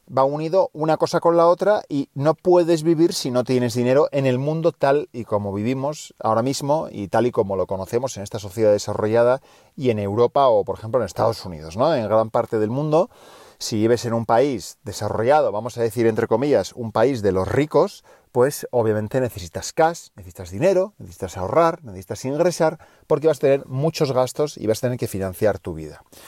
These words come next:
Entonces lo que te digo es que, eh, pues es verdad que me ha volado la cabeza, es verdad que en aspecto <laughs> figurado, es decir, es verdad que me ha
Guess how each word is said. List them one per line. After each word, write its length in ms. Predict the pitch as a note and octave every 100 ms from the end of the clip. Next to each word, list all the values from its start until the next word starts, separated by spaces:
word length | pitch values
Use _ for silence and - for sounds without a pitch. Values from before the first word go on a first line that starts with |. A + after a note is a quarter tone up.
| - - - _ _
Entonces 340 | C#3 F#3 A#3
lo 80 | G#3
que 100 | G3
te 60 | F3+
digo 260 | G3 G3+
es 140 | G3 -
que, 260 | G3+ G#3 -
eh, 500 | D3+ C3+ C3 C3 B2+
pues 140 | B2
es 80 | B2+
verdad 260 | D3 E3 E3+
que 120 | C3
me 100 | B2+
ha 40 |
volado 280 | B2+ C3+ C3
la 140 | C3+ B2
cabeza, 480 | C3+ E3 - G3+ - -
es 160 | C3 B2+
verdad 320 | C#3 C#3 D3
que 640 | - C#3 C3 B2+ B2 B2 A#2
en 80 | A#2
aspecto 380 | A2 C3 - C3+
<laughs> 20 |
figurado, 560 | - A#2 A#2 F3+ D#3+
es 60 | A#2+
decir, 220 | C3 A#2
es 80 | A#2+
verdad 300 | C3+ B2+ C3
que 140 | B2+
me 200 | A#2+ B2
ha 800 | B2 B2 A#2+ A#2+ A2+ A2 G#2+ G2